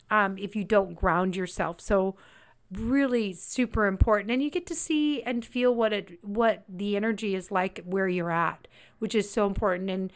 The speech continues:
say hi to some of the local people. We found that the Barcelona, um, people from Spain, they're just, they're very friendly,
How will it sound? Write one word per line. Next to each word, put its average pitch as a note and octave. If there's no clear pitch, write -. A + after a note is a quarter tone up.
say A#3+
hi A3+
to A3
some A3+
of A3
the G#3+
local G#3
people. B3+
We B3
found A3+
that F#3+
the G3
Barcelona, G#3
um, F#3+
people G#3+
from F#3+
Spain, B3
they're D4+
just, A3
they're C4
very G3+
friendly, F#3